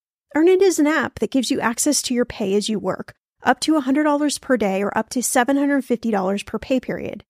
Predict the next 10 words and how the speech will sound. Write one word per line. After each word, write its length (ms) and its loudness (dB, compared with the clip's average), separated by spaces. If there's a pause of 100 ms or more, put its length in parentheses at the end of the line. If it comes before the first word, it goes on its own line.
(420)
You 80 0
just 300 0
download 460 0
the 160 0
Earnin 260 2
app 260 -4
and 160 -2
verify 340 -2
your 180 -2
paycheck. 580 -10